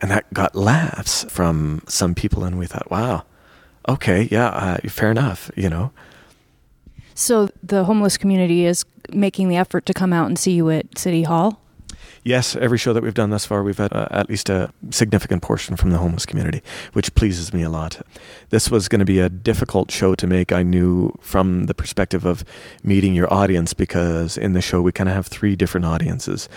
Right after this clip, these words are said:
Speaker 1: We have folks from City Hall that come down and watch the show, so sort of bureaucrats who may not be, you know, interested or involved in theater. We have kind of the hipster crowd from One Yellow Rabbit that are coming down to see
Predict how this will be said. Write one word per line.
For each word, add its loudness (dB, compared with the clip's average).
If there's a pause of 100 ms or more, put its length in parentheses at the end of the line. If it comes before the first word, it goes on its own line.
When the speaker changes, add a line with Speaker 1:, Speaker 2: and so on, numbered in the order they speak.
(300)
Speaker 1:
We 0
have 2
folks 0
from -2
City 0
Hall 2 (380)
that -2
come -2
down 2
and 0
watch 0
the 0
show, 0
so -4
sort -2
of -4
bureaucrats 2
who 0
may 0
not -4
be, -2
you -4
know, -2
interested -4
or 0
involved -4
in -10
theater. 0 (500)
We 2
have 2
kind 0
of 0
the 0
hipster -2
crowd 2
from 0
One 0
Yellow -2
Rabbit 2
that 0
are -4
coming -4
down -2
to -8
see -4